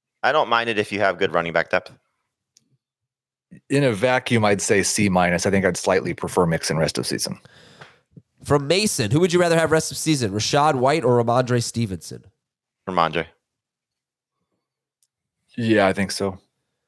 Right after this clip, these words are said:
Speaker 3: Uh, this is from Jared. "Dear Vinny, Turtle,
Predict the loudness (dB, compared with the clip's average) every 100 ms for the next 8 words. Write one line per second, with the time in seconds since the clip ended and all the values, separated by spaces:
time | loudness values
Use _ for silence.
0 | _ _ -4 0 2 0 -2 -4 0 0
1 | 0 -2 2 2 2 -2 -10 -4 2 4
2 | 2 2 0 0 -2 0 2 2 2 0
3 | -4